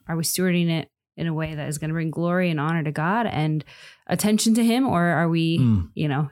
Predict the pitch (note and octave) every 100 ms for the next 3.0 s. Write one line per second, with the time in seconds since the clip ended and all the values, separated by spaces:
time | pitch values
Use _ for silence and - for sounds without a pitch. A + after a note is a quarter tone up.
0 | - E3+ D3+ F3+ - E3+ D#3+ C3+ - F#3
1 | F3+ F3+ F3+ E3+ E3+ F3 - - - F3
2 | D#3+ - - G3+ C#4+ B3 D4 D4 G#3